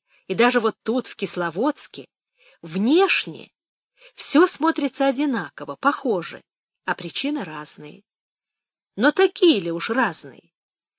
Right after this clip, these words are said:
По существу процесс-то один, иссушение. И какая разница, что высушивает, солнце или мороз? Иссушение — вымораживание. Я долго стояла над этим серым неказистым пятном.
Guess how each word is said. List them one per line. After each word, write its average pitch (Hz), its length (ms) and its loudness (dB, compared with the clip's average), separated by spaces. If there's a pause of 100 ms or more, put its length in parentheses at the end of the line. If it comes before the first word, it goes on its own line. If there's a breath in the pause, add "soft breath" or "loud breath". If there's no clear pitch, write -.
(220 soft breath)
По 262 100 6
существу 311 640 2
процесс-то 240 560 0
один, 190 420 -2
иссушение. 208 880 -2 (600 loud breath)
И 254 100 6
какая 349 360 4
разница, 233 540 2
что - 320 2
высушивает, 175 760 -4
солнце 320 480 0
или 240 240 -2
мороз? 180 560 -4 (580 soft breath)
Иссушение — 196 1040 -2 (280)
вымораживание. 196 1000 0 (1200)
Я 196 200 2
долго 320 340 4
стояла 180 720 0
над 180 220 -4
этим 202 260 -2
серым 277 460 0
неказистым 185 640 -6
пятном. 156 520 -10